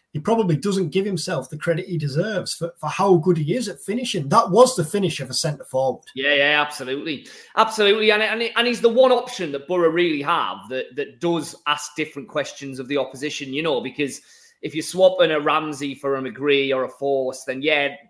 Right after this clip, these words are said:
Speaker 2: it's different players, clearly, but to a large extent, you're gonna be playing the same way.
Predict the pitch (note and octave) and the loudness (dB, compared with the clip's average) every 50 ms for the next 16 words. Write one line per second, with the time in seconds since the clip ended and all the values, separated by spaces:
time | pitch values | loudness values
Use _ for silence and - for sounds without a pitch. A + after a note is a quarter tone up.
0 | _ _ _ - - - - - G#3+ G#3 G#3+ E3 C#3 A2+ - - E3 E3+ E3 D3 | _ _ _ -18 -18 -16 -2 0 0 0 0 -2 -8 -10 -6 -2 0 2 2 2
1 | A2+ G#2 A2+ A#2 - - - E3 E3 D#3 C#3+ A2+ A2 A2 A2+ D3 C#3+ C3+ - - | 0 -2 -6 -12 -12 -6 -4 -2 0 0 -2 -2 -6 -4 -2 0 0 0 -2 -8
2 | _ _ _ _ - - D#3+ D#3 D3+ D#3+ E3+ F3 F3 F3 E3+ E3+ D3 C#3 - - | _ _ _ _ -6 -2 -2 0 2 4 6 6 8 6 4 4 0 -6 -10 -10
3 | - - D#3+ D#3 D3 B2+ B2 C3+ C#3+ C3+ B2 B2+ B2 - C#3+ C#3+ C3+ C3 B2+ A#2+ | -2 0 0 0 0 -4 -6 -6 -6 -6 -6 -8 -10 -6 -6 -4 -4 -4 -6 -8
4 | - - C3+ B2+ B2 B2 B2+ D3 D3 C3 A2 G2 F#2+ F#2+ G#2 - | -6 -6 -6 -6 -6 -6 -2 -2 -2 -2 -2 -4 -8 -10 -12 -14